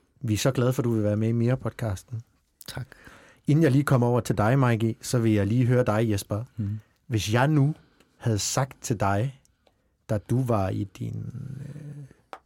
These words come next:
Speaker 1: tyvere, for eksempel,
Speaker 2: Mhm.
Speaker 1: at, øh, i dag, der var du shaman.
Speaker 2: Ja.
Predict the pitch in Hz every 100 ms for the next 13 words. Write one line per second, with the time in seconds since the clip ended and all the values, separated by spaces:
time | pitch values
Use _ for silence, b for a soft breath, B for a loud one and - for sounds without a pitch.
0 | - 135 127 170 113 113 - - - -
1 | - - _ 104 90 85 113 - _ _
2 | 107 95 - - 120 123 - _ 120 139
3 | 139 135 _ _ _ 117 113 101 113 117
4 | 107 107 101 - _ _ _ _ _ _
5 | _ - 101